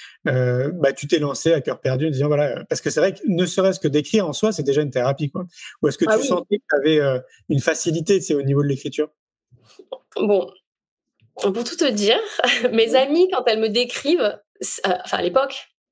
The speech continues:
Speaker 2: donc il y a dix ans, « Ah non, mais toi, t'as une diarrhée verbale, en fait. » C'est-à-dire que quand tu commences à parler, tu peux pas t'arrêter, quoi. Si, tu, tu peux pas, genre, raccourcir l'histoire. Pourquoi tant de
Speaker 1: D'accord.
Speaker 2: détours ? Donc, apparemment, déjà, j'avais une prédisposition à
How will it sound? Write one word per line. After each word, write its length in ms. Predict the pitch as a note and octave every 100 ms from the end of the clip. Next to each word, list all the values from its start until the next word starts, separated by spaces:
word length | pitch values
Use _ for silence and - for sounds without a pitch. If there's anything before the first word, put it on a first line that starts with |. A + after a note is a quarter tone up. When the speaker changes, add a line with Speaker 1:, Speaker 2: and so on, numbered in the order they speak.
| _ G3
Speaker 2:
donc 160 | F#3
il 20 |
y 40 | E3+
a 40 |
dix 180 | E3+ F3+
ans, « 200 | A3+ B3+ - - - - - -
Ah 120 | G#3+ A3
non, 160 | A3
mais 160 | G#3 F#3
toi, 240 | - C#4+
t'as 100 | C#4+
une 220 | F#3+ F#3
diarrhée 420 | F3+ - C#4 C#4+ D4+
verbale, 380 | C#4 B3+ B3
en 80 | F#3+
fait. » 180 | F3+ G3
C'est-à-dire 340 | - G3+ G#3 G#3
que 100 | G#3+
quand 140 | A3+ C4+
tu 80 | -
commences 240 | B3+ A3+ A3
à 40 |
parler, 360 | A3+ A3 D4+ E4+
tu 160 | -
peux 180 | - G#3
pas 160 | B3 E4+
t'arrêter, 460 | E4 D4 D#4 D4+
quoi. 160 | - G3+
Si, 200 | - -
tu, 160 | - -
tu 120 | B3+
peux 100 | F4
pas, 160 | G#4+
genre, 300 | F#4+ B3+ A#3+ -
raccourcir 640 | A3+ D4+ D#4+ E4 - E4+
l'histoire. 540 | D#4+ - G4+ G#4 - -
Pourquoi 460 | E4 - F#4+ F#4+ F#4+
tant 140 | E4+ D4+
de 100 | C#4
Speaker 1:
D'accord. 160 | D4
Speaker 2:
détours ? 360 | D4 D4+ A#3+ C#3+ _ F#3+
Donc, 120 | G#3+
apparemment, 640 | B3 D4 D4+ D4+ E4 G4 F#4 F#4 _
déjà, 540 | G#3+ C#4 D4 D4 A3
j'avais 200 | F4 C4
une 140 | C4 B3
prédisposition 960 | - C4+ C4+ - A#3+ B3 - C#4 C#4+ C#4
à 540 | G#3+ G3 F#3+ -